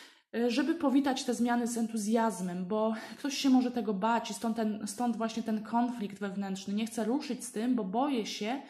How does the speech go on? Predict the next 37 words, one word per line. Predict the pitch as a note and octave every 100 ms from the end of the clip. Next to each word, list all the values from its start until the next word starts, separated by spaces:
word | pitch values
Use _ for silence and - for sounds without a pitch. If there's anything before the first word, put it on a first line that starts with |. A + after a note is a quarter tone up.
| - - - -
e, | G#3+ G#3+ A3
że | A3+
to | A#3
nie | A3
wypali, | F#3+ F#3+ F#3+ A#3 C#4 B3
albo | G#3+ G#3
w | A3
ogóle | B3+ A3+
boję | F#3+ G#3+ B3 A#3+
się | A3
wziąć | F#3+ A3+ A3+
odpowiedzialności | - - A3 G#3 G3 G3+ F#3+ A3 - G#3+
za | G3
moje | F#3+ F#3+
życie, | F3+ F3+ F#3
boję | F#3 A#3 A3+
się | A3
wprowadzić | - G#3+ G#3 G3+ A#3 G#3 -
te | G3+
nowości | G3 F#3+ F#3+ F#3+ F#3+
do | F#3+
mojego | F#3+ F#3 G3
życia. | F#3 F3+ - F#3 - - - - -
Więc | G#3
tutaj, | - B3+ B3 A#3+ A3+
em, | G#3+ G#3+ G#3+ G#3+ -
trzeba | C4+ C4
się | B3+ A#3+
na | A#3
to | A3
odważyć, | G3+ F#3+ F3+ G3+ B3
bo | G#3 G#3 G3 G#3+ G#3+
to |
rzeczywiście | C#4+ E4 D#4+ D#4+ - B3+
będą | C4+ C4 C4
korzystne | C4 A#3 A3+ G#3+ F#3+ F3+
zmiany. | F#3 F3+ F3